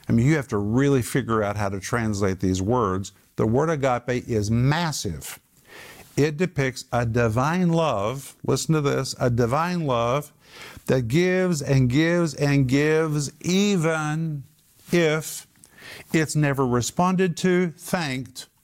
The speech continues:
or acknowledged, which means there's no strings attached.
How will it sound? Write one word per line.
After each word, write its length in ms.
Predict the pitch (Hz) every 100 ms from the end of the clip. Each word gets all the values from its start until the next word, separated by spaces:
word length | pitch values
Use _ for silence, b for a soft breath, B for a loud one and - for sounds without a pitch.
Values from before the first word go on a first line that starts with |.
| - -
or 220 | 135 131
acknowledged, 800 | 127 131 127 113 95 82 78 -
which 200 | 123 123
means 200 | 135 123
there's 200 | 110 101
no 220 | 117 131
strings 460 | 131 - 123 117 110
attached. 580 | 107 104 82 - -